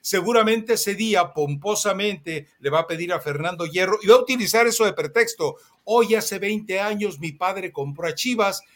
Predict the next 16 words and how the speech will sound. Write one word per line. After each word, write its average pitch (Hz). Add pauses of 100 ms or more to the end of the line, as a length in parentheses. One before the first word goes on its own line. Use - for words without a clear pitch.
(120)
entonces 175
me 170
parece 170
el 180
momento 180
adecuado 202 (220)
para 160
hablar 190
de 185
este 208
proyecto 170 (340)
por 165
los 156
próximos 175
veinte 196
años". 131